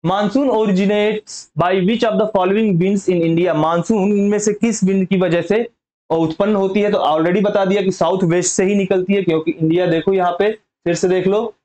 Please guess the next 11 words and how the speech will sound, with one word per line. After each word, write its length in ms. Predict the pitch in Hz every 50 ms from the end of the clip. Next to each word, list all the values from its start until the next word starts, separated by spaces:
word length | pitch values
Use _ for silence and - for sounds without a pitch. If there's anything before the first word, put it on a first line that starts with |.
| _
यहाँ 320 | 143 151 156 165 180 190 190
से 80 | 208
इस 140 | 185 196 185
direction, 440 | 180 175 180 185 180 180 202 196 190
तो 80 | 190 185
ये 220 | 170 165 160 165
direction 400 | 151 160 160 156 160 160 190 185
कौन 200 | 175 180 175 175
सा 100 | 175 190
हो 120 | 175 170
गया? 220 | 170 190 226 269